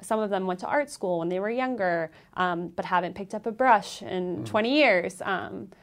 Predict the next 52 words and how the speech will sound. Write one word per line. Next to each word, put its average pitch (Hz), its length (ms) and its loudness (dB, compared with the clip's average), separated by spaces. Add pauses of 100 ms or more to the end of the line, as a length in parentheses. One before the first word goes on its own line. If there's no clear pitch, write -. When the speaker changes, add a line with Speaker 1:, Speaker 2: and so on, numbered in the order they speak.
Speaker 1:
I 220 80 6
had 240 180 4
one 214 220 2
woman 214 220 0
that 185 160 -6
came 196 240 -8
for 190 180 -8
her 180 380 -4
sixtieth - 520 -8
birthday, - 520 -6
and 196 120 -10
she 226 80 -2
Speaker 2:
Oh. 220 40 -4
Speaker 1:
came 208 320 -4
by 202 160 2
herself. 196 640 2 (420)
Um, 185 320 4
and 196 100 -8
she - 80 -10
was 196 120 -8
like, 196 100 -10 (100)
"I 208 60 4
just 226 160 0
wanted 214 300 -4
to - 100 -12
do 202 120 -2 (100)
something 190 340 -6
just 180 320 -4
for 214 100 -2
me." 185 440 0 (280)
Um, 165 520 -6 (560)
and 190 340 -4
just, 196 140 -10 (720)
I 190 80 -8
thought 185 120 -4
that 175 140 -2
was 180 180 -6
incredible. 190 580 -8 (460)
Speaker 2:
Have 131 140 -4
you 135 100 -2
ever 117 180 0
had 113 220 2
a 110 80 -6
student 113 540 -12
where 107 140 -8
you're 101 280 -8
just - 140 -16
like, 92 180 -8 (440)
"Wow, 90 360 -8
they're 101 200 -10
a 95 80 -12
natural. 90 560 -16